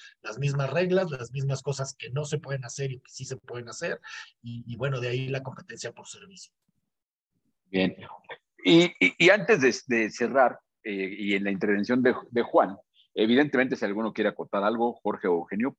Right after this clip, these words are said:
Speaker 2: más que, más que dispuestos, ¿no? Pero yo te preguntaría, Juan, ¿cu-, cuál es el entorno? Ahorita, porque ustedes hablaban de que hay que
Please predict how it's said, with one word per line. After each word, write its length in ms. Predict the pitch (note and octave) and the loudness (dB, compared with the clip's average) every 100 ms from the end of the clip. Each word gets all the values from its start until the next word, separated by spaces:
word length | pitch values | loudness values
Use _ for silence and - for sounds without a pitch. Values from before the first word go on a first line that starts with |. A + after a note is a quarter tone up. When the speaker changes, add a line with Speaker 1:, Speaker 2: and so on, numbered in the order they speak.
| _ | _
Speaker 2:
más 220 | E2 F2+ - | -10 -10 -6
que, 260 | F2 E2 | -8 -6
más 220 | D#2+ G2 | -4 -6
que 100 | - | -4
dispuestos, 560 | D#2 - - A#2 - D#2 | -6 0 0 0 -2 -4
¿no? 100 | A#2+ - - - | -4 -6 -16 4
Pero 220 | A2 C3 | 4 8
yo 200 | F3+ F#3+ | 6 6
te 100 | F#3 | 4
preguntaría, 460 | B2 A2+ A2 G#2+ | 4 4 4 2
Juan, 180 | - F2 - - - _ | 2 -6 -10 -20 -20 _
¿cu-, 240 | B3 C4 | 2 4
cuál 220 | C4+ D#4 | 4 4
es 100 | C#4+ | -2
el 120 | D#3 | -4
entorno? 360 | A2 G2+ G2+ G2+ | -4 -6 -8 -6
Ahorita, 260 | D3+ F3+ - | 0 0 0
porque 280 | A#2 A2+ | -4 -2
ustedes 360 | A#2 - E3+ E3 | -4 -2 -4 0
hablaban 320 | B2 C3 C3 | 4 6 6
de 120 | G#2+ | 2
que 100 | - A2+ | 0 -2
hay 80 | |
que 460 | - A#2 A#2 A2+ | 0 2 4 2